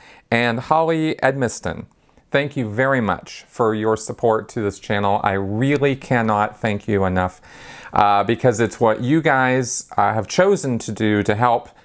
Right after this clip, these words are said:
me through Patreon, so that I have more time and more energy and more ability to do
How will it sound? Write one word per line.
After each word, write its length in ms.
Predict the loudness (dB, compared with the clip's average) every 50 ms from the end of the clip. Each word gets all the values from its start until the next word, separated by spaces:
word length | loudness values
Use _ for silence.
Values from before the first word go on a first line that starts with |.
| _ _
me 320 | 0 2 2 2 2 0
through 260 | -2 -2 -2 -2 -2 0
Patreon, 720 | 0 0 0 0 0 -2 -2 -2 0 0 0 0 -2 -2
so 220 | 0 0 0 2
that 100 | 2 2
I 160 | 2 2 2 2
have 240 | 0 -2 -2 -2
more 240 | 0 0 2 2 0
time 340 | 0 -2 -2 -2 0 -2 -4
and 80 | -4 -2
more 220 | 0 0 0 0
energy 320 | 0 0 -2 -4 -2 -2
and 160 | -2 -2 -2 0
more 160 | 0 0 0
ability 420 | 0 0 2 2 2 0 0 -2 -2
to 220 | -2 -2 -2 0
do 360 | 0 0 0 2 0 0 -2